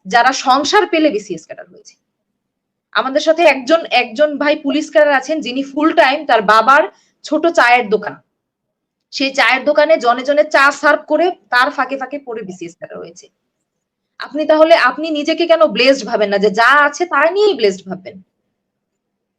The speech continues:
কেন, কেন আম-, আমি যখন খুব বেশি হতাশ হয়ে যেতাম,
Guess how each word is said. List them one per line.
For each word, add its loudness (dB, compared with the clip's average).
কেন, 2
কেন 2
আম-, 0
আমি -2
যখন 0
খুব -8
বেশি -4
হতাশ -2
হয়ে 0
যেতাম, -6